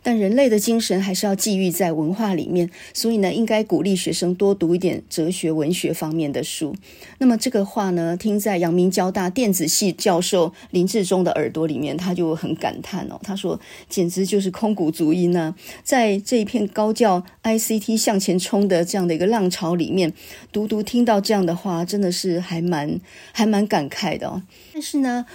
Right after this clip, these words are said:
我看这一篇林志忠教授他所写的《缺乏使命感和文化底蕴的I C T教育》这篇文章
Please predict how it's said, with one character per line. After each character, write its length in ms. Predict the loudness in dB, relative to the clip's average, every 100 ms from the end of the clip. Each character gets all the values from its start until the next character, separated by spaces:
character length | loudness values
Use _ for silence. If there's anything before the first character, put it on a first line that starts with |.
| -4
我 160 | 0 0
看 240 | 0 0
这 120 | 2
一 80 | 0
篇 260 | 2 2 4
林 160 | 2
志 160 | 2 0
忠 180 | 0 2
教 180 | 2
授 200 | 2 0
他 160 | 0 -2
所 180 | 0 0
写 240 | 2 0
的 220 | 0 -4 -4
《缺 200 | 0 0
乏 160 | 2
使 180 | 0 0
命 180 | 2 2
感 220 | 2 0
和 220 | -2 -2
文 140 | 0 0
化 180 | -2 -2
底 160 | 0
蕴 120 | 0
的 120 | 0 0
I 180 | -2
C 160 | -2 -2
T 140 | -4
教 240 | -2 -2 0
育》 40 |
这 120 | 0
篇 120 | 2 2
文 160 | 0
章 360 | 0 -2 -2